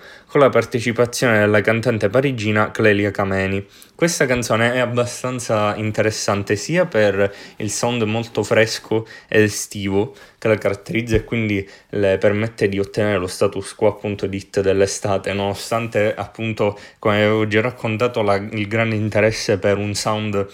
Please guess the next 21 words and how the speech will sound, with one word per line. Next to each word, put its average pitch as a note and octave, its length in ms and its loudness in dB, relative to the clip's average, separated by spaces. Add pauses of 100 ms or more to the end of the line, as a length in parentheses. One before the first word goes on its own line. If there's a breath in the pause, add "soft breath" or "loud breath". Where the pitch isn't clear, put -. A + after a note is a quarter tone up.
(240 loud breath)
pressoché - 460 -4
perfetto G#2 580 -2
da G2 120 0
parte G2+ 340 -4
di A#2+ 120 -4
Guinea, C#3 360 -4 (320 loud breath)
è D3 120 -2
anche B2 340 0
cantato A#2 640 2
in A#2+ 140 2
parte D#3+ 260 0
in A#2+ 80 0
napoletano, G#2 680 -2
come G#2+ 160 -2
avevano G2+ 420 0
già G2 140 -2
fatto, F#2+ 580 0 (260 loud breath)
eh, G2 260 2
precedentemente, G2+ 1080 0
e F#2 240 -8
diciamo, F#2 640 -6